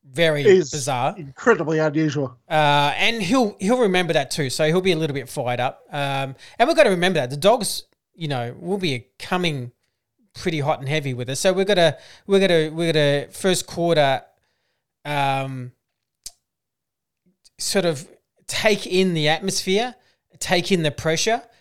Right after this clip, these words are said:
Speaker 1: 'cause we're not, they're, they've lived, they've played finals, a lot of these guys. Uh,
Speaker 2: Yeah.
Speaker 1: and some of this midfield group's played in the grand final and won. So, whereas our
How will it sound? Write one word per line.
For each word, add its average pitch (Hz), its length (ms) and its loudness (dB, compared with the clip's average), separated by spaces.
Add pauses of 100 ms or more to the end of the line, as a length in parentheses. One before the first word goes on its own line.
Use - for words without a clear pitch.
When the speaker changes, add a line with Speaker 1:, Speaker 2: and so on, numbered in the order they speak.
Speaker 1:
'cause 143 160 -6
we're 185 180 4
not, 220 220 -2 (120)
they're, 214 280 4 (340)
they've 180 260 -2
lived, 190 260 -2
they've 208 160 0
played 208 240 2
finals, 170 420 -4
a 143 180 -10
lot 143 140 -4
of 131 40 -6
these 131 200 -8
guys. 123 480 -8 (360)
Uh, - 60 -2
Speaker 2:
Yeah. 165 220 4
Speaker 1:
and 170 120 -2
some 214 220 2
of 214 80 0
this 202 120 0
midfield 185 320 0
group's 147 200 -2
played 160 260 2
in 151 120 -2
the 143 40 -4
grand 160 280 -2
final 147 280 -2
and 135 100 -6
won. 143 260 -4
So, 156 320 2 (560)
whereas 156 380 2
our 180 400 4